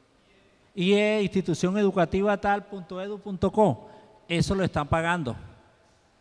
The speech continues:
Entonces tienes mayor capacidad, ¿sí? O a nivel personal,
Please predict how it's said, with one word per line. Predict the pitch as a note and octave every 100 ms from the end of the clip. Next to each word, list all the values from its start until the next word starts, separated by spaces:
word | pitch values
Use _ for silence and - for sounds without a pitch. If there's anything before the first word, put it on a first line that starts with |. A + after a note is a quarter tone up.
| _ _ -
Entonces | F#3 F3+ D#3+ G3+
tienes | F#3+ F3+ F#3 G#3 - - - _
mayor | D3+ D3 C#3
capacidad, | C#3 E3+ E3 C#3 D#3 G#3 D#3 - - - _ _ _ _ _ _ -
¿sí? | E3+ G3+ - - _ _ _ _ _ _ -
O | G#3+ A3 A#2+ - - -
a | E3
nivel | E3 E3 E3
personal, | E3 G#3 F#3+ A3 F#3 F3+